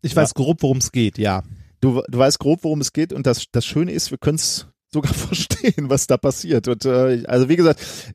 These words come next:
Speaker 2: ma-, manchmal liest man ja Paper, ähm, und, und quält sich so durch. Und das war mal wieder ein, ein Paper, äh, weil man so gelesen hat, das war von, von der ersten Zeile bis zur letzten Zeile ein Genuss. Also manchmal passiert sowas und dann, dann empfinde ich auch eine ganz, ganz große Freude und Gnade,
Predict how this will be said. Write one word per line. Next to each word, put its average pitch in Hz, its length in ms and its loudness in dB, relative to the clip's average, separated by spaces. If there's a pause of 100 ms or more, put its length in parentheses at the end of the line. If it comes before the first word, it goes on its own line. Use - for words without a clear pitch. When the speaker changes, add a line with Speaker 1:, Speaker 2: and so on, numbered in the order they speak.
Speaker 2:
ma-, 143 160 2
manchmal 165 360 4
liest - 180 0
man 185 120 0
ja 165 80 4
Paper, 165 760 0
ähm, 151 400 -4
und, 135 240 -6
und 127 140 -10
quält 165 260 0
sich 151 160 -4
so 139 100 -2
durch. 175 380 -4 (300)
Und 131 100 0
das 160 120 2
war 180 80 4
mal 160 160 2
wieder 156 180 4
ein, 143 220 -2
ein 143 160 -6
Paper, 170 440 2 (420)
äh, 139 360 4
weil 139 100 4
man 147 140 0
so 139 100 2
gelesen 143 340 2
hat, 131 280 0
das - 160 -4
war 135 160 4
von, 131 200 -6
von - 120 -2
der 135 100 -2
ersten - 260 -6
Zeile 143 320 0
bis 131 200 -8
zur 139 180 4
letzten 139 340 -2
Zeile 127 320 2
ein 120 180 0
Genuss. 117 480 -2
Also 110 300 0
manchmal 156 320 0
passiert 160 380 0
sowas 117 320 2
und 135 100 -2
dann, 127 240 -2
dann 123 240 -2
empfinde - 560 -6
ich 160 120 -2
auch 131 80 -2
eine 135 220 0
ganz, 160 200 0
ganz 175 220 -2
große 160 460 2
Freude 151 420 0
und 156 160 -4
Gnade, 131 540 0